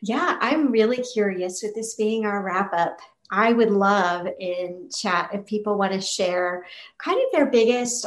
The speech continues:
aha moment out of all of the, all the speakers, all the topics. What's something that God brought to your mind? What is something that he did in your life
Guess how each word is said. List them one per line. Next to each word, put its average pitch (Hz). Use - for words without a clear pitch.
aha 208
moment 190
out 180
of 185
all 196
of 190
the, 196
all 277
the 277
speakers, 226
all 214
the 233
topics. 220
What's 320
something 269
that 220
God 208
brought 240
to 262
your 240
mind? 214
What 220
is 233
something 214
that 185
he 214
did 202
in 196
your 196
life 180